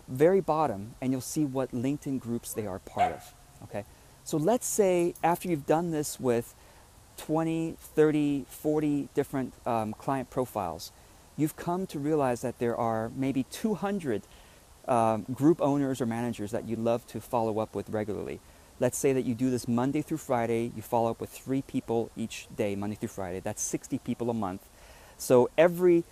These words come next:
three months or so, you would follow up again with a, a group owner. Okay, let's say sixty people a month, every three months would be a hundred and eighty people. And let's say you have a hundred and eighty people on your list. You would follow up with each of them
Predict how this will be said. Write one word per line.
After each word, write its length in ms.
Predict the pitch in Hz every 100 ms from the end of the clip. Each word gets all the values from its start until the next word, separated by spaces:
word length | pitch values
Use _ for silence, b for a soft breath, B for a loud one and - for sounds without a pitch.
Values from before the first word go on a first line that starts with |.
| - - -
three 220 | - 180
months 320 | 185 151 165 -
or 60 |
so, 420 | 117 - 90 78 95
you 140 | - 127
would 100 | 131
follow 380 | - 139 147
up 120 | 139 139
again 480 | 107 120 127 117 113 - -
with 280 | 113 107 - - - - - - -
a, 140 | 117
a 60 | -
group 280 | 110 131 -
owner. 300 | 117 110 71 - - -
Okay, 120 | -
let's 200 | 101 110
say 260 | - 110 98 - - - - -
sixty 320 | - 160 143
people 300 | - 135 120
a 20 |
month, 280 | 113 104 107 - B B
every 200 | 120 113
three 160 | - 110
months 240 | 104 104
would 40 |
be 100 | -
a 40 | 98
hundred 200 | 113 113
and 100 | 90
eighty 160 | 98
people. 420 | 98 - - 80 95 B B B B B
And 200 | 104 110
let's 120 | -
say 120 | 113
you 160 | 107 104
have 140 | 104
a 40 |
hundred 180 | 101 123
and 80 | 113
eighty 120 | 110
people 260 | 107 107 104
on 80 | 90
your 100 | 87
list. 200 | 78 117
You 60 |
would 60 | 107
follow 300 | - 110 113
up 120 | 104
with 140 | 104
each 180 | - 117
of 60 | 104
them 220 | 98 95